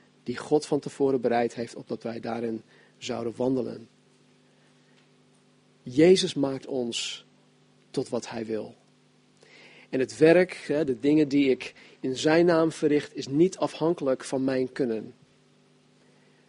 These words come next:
Natuurlijk moet ik me bekwamen in een aantal dingen. In het bestuderen van Gods woord. Er zijn bepaalde dingen waar ik, waarin ik me moet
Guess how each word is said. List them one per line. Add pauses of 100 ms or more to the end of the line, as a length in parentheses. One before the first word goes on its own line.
(1000)
Natuurlijk (1160)
moet
ik (300)
me
bekwamen
in
een
aantal
dingen. (2500)
In
het
bestuderen
van
Gods
woord.
Er
zijn
bepaalde
dingen
waar
ik,
waarin
ik
me
moet